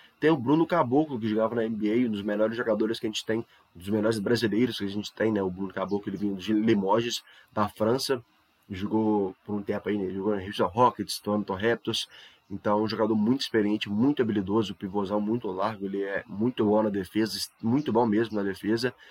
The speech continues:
E também contrataram outro pivô, que também já atuou na, na, na N B A, atuou por um tempo no Toronto Raptors, um, um bom tempo, uns cinco anos que ele ficou no Toronto Raptors. Ele,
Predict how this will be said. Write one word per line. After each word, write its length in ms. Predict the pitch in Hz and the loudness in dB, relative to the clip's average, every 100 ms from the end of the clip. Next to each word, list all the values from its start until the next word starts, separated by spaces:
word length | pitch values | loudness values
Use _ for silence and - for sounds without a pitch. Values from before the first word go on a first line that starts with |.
| - - | -20 -12
E 120 | - 120 | -4 2
também 320 | 139 139 151 | 6 6 4
contrataram 440 | 147 139 143 139 | 0 0 2 4
outro 200 | 135 165 | 4 2
pivô, 400 | 190 160 117 147 - _ _ _ | 0 -2 2 0 0 _ _ _
que 320 | - 120 113 | -2 -2 0
também 320 | 110 120 131 143 | 0 0 2 0
já 80 | |
atuou 240 | 135 120 117 | 0 2 2
na, 420 | 120 107 95 - - | 2 2 0 -6 -8
na, 640 | 101 95 92 87 - - - _ _ _ _ _ _ _ _ - | -6 -4 -6 -8 -12 -14 -20 _ _ _ _ _ _ _ _ -4
na 180 | 113 | -2
N 100 | 113 | 0
B 320 | 117 110 123 117 | 2 4 6 6
A, 220 | 107 87 | 2 2
atuou 420 | 95 104 101 98 | -2 0 2 0
por 140 | - 104 | -2 -6
um 80 | |
tempo 320 | 98 110 113 104 | 0 0 2 0
no 120 | 92 | 0
Toronto 320 | 104 104 101 | 0 0 -2
Raptors, 300 | 98 104 101 | -2 -2 -4
um, 80 | 98 | -8
um 200 | 87 107 | -4 2
bom 180 | 117 139 | 2 2
tempo, 300 | 123 123 104 | 0 -2 -4
uns 120 | - | -6
cinco 260 | 127 117 | -8 -2
anos 200 | 110 107 | 0 -2
que 120 | - 107 | -4 -4
ele 100 | 104 | -4
ficou 340 | - 107 92 - - - | -4 -2 -2 -6 -20 -10
no 60 | 123 | -4
Toronto 320 | 120 113 107 | 0 0 0
Raptors. 460 | 104 113 123 107 107 | 2 2 4 2 4
Ele, 400 | 113 107 101 | 4 4 2